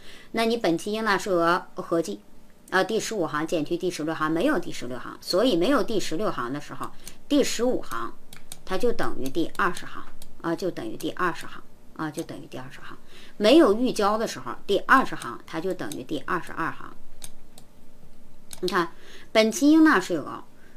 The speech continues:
如果有减征的话就减，没有减征的话那就不减呗，对吧？那你第十五行可不就是等于你的第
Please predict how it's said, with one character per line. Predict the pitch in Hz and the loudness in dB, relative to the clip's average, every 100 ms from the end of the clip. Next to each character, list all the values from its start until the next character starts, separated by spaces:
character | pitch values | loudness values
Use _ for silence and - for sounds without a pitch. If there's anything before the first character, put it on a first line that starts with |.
| - - | -12 2
如 | - | 6
果 | 311 | 10
有 | 254 | 8
减 | 285 202 151 | 8 4 4
征 | 156 240 | 2 -2
的 | 190 | 0
话 | 147 - | 0 0
就 | - | -2
减， | 196 139 - | -2 -2 -2
没 | 170 | 2
有 | 247 | 4
减 | 262 165 | 4 2
征 | 147 180 | 0 0
的 | 185 | 0
话 | 165 135 | -2 -2
那 | 175 | -2
就 | 170 151 135 - | 0 -4 -6 -8
不 | - | -6
减 | - 170 - | -4 -6 -6
呗， | - - - - | -8 -6 -6 -2
对 | 185 | 2
吧？ | 180 170 - - | 2 2 -6 0
那 | 208 175 - | 4 4 4
你 | 185 180 | 2 2
第 | 226 | 2
十 | 185 - | -4 -2
五 | 196 | -4
行 | 143 127 135 - | -4 -6 -8 -10
可 | - | -6
不 | 151 | -2
就 | 170 180 | 0 -2
是 | 165 | -2
等 | 151 123 | -4 -6
于 | 127 | -4
你 | 156 147 | -2 -2
的 | 113 131 | -4 -10
第 | 127 170 143 | -4 0 0